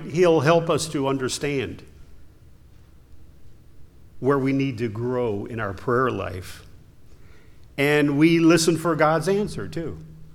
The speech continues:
There have been prayers that I've lifted up that I've gotten a pretty quick answer to. I didn't audibly hear God's voice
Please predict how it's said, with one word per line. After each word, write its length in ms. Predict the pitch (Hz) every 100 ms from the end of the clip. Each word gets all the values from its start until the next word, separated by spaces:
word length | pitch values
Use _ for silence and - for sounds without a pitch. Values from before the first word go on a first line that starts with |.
| - - - - - - - -
There 160 | 143
have 100 | 170
been 180 | 151 151
prayers 640 | 160 156 156 156 156 156 127
that 120 | 127
I've 240 | 139 165
lifted 360 | 147 147 - 123
up 340 | 127 151 -
that 100 | 135
I've 220 | 135 147
gotten 540 | - 170 156 143 151 -
a 80 | -
pretty 240 | - 247
quick 240 | 208 214 190
answer 380 | 156 151 156 117
to. 260 | 127 87 - - - - - -
I 80 | 151
didn't 340 | 180 180 165 -
audibly 580 | 147 175 202 160 165 147
hear 260 | 156 214 220
God's 400 | 151 120 110 101
voice 600 | 110 92 113 - -